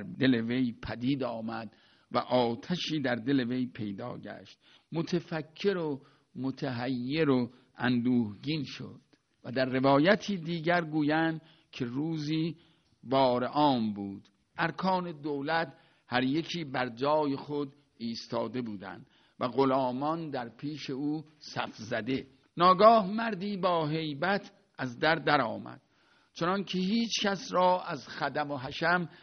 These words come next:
زهرهٔ آن نبود که گوید: «تو کیستی و به چه کار می آیی؟» آن مرد همچنان می آمد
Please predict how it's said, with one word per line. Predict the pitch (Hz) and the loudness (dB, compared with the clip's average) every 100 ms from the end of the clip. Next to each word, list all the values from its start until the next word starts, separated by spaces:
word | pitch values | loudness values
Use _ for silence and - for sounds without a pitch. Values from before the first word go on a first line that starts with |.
| - | -20
زهرهٔ | - 147 147 139 185 | 0 4 4 2 0
آن | 180 175 175 | 2 2 2
نبود | 180 165 143 - | 2 2 0 -2
که | - | -6
گوید: | 127 131 127 131 | -4 -2 -2 -2
«تو | - | -6
کیستی | 120 - 120 117 - 113 95 _ _ _ _ _ - | -6 -2 -2 -2 -6 -6 -6 _ _ _ _ _ -8
و | 127 | 0
به | 135 | 2
چه | 131 147 | 2 0
کار | 139 131 120 | 2 2 0
می | 120 107 | -4 -6
آیی؟» | 107 101 95 - _ _ _ _ - | -8 -10 -12 -16 _ _ _ _ -2
آن | 127 131 | 0 2
مرد | 143 156 151 127 | 4 4 2 0
همچنان | 127 123 - 135 143 147 | -6 -6 -4 -2 -2 -2
می | 143 147 151 | -2 -2 -2
آمد | 143 139 135 135 | -2 -4 -4 -6